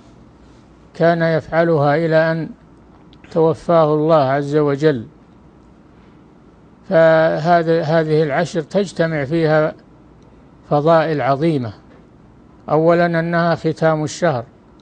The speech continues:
ثانيا أن الرسول صلى الله عليه وسلم كان يخصها باجتهاد في العبادة أكثر من غيرها، ثالثا أنها ترجى فيها ليلة القدر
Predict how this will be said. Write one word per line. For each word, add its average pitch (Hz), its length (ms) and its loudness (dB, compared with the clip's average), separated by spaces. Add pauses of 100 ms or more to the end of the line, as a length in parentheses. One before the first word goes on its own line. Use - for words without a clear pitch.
(760)
ثانيا 175 560 0
أن 165 320 -4
الرسول 151 460 -2
صلى 160 200 -6
الله 160 120 2
عليه 156 120 0
وسلم 170 400 -4
كان 160 460 0
يخصها 156 680 -4 (640)
باجتهاد 156 720 -2
في 143 120 -2
العبادة 147 680 -2 (800)
أكثر 170 380 -2
من 165 180 -6
غيرها، 160 520 0 (920)
ثالثا 170 760 0 (800)
أنها 165 640 -2 (420)
ترجى 165 480 2
فيها 156 440 2
ليلة 165 400 0 (100)
القدر 160 480 0